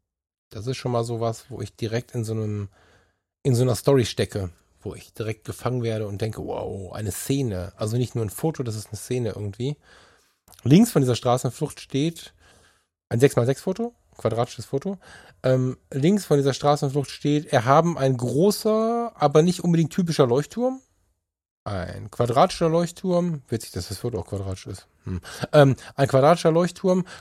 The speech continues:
könnte auch, weil relativ viel Fläche zu, vorhanden zu sein scheint, irgendeine Funktion haben, das Ding. Also mehr als nur leuchten, weil da passt auch was rein, denke ich.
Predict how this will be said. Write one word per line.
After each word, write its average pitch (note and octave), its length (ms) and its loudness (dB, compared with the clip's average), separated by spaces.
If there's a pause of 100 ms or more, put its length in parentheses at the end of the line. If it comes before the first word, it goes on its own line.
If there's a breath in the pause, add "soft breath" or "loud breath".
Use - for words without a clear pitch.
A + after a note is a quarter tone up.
könnte - 380 4
auch, F3+ 380 0 (920)
weil C3+ 180 6
relativ F3 460 4
viel E3+ 260 2
Fläche F3 420 0
zu, F3 220 -6
vorhanden D#3+ 480 -2
zu D#3 100 -2
sein E3 200 2
scheint, E3 260 0
irgendeine E3 280 -2
Funktion D3+ 540 -2
haben, G3 180 -2
das G3 180 -6
Ding. G#3+ 300 -4 (200)
Also B2 180 0
mehr C3+ 200 4
als C3 140 -6
nur C3 120 2
leuchten, E3+ 480 -2
weil B2+ 120 -2
da B2 80 -8
passt - 340 -10
auch G#2 140 -8
was G#2+ 200 -6
rein, C#3+ 200 -6
denke F3+ 220 -6
ich. G#3 200 -10